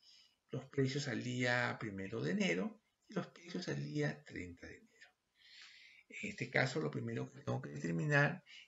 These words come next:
son los índices de precio al consumidor en el día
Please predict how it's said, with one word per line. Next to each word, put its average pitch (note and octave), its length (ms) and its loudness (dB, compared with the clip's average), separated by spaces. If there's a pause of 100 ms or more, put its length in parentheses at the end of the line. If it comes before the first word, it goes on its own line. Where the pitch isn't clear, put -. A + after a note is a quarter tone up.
(320)
son B2+ 100 -2
los C3 100 -6 (300)
índices E3+ 360 -6
de C#3+ 100 -2
precio D3 320 -2
al D3+ 60 0
consumidor E3 760 0 (340)
en B2+ 80 0
el A#2 160 -2
día C3 520 0